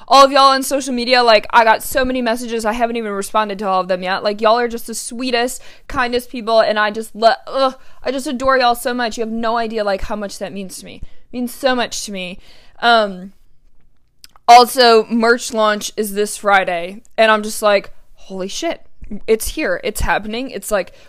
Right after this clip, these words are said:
we're four days out now, and I'm just like, "Okay, here we go. Like, it's this or nothing." I have,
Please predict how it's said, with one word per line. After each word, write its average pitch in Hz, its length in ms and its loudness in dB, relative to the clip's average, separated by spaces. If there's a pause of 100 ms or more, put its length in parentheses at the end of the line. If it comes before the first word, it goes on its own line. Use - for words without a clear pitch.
we're 202 140 -2
four 208 340 0
days 220 280 0
out 208 240 4
now, 196 320 0
and 226 100 -2
I'm 202 80 -6
just 202 180 -8
like, 185 280 -2 (1000)
"Okay, 294 400 4
here 240 140 0
we 240 100 -2
go. 269 280 8
Like, 208 320 2
it's 220 160 -2
this 233 260 -2
or 269 80 0
nothing." 240 400 0
I 214 200 0
have, 220 440 0